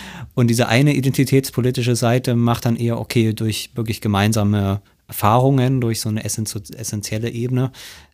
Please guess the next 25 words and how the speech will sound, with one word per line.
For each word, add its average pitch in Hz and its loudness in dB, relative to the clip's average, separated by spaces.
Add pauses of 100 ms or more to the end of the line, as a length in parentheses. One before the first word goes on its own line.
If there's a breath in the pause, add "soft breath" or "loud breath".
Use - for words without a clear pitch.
(180)
dieses 104 -2
liberale 117 4
Modell, 110 2
was 113 0
wir 113 0
gerade 107 -2
besprochen 107 -2
haben, 101 4
was 101 2
dann 101 0
auf 95 -2
Individualität 104 0
geht, 110 2 (260 loud breath)
sagt, - -6
brauchen 95 4
wir 95 2
eigentlich 90 0
gar 85 -4
nicht 87 -4
mehr. 90 -2
Wir 90 -2
müssen 92 -2
jetzt 90 -4
nur 92 -2
noch, 92 0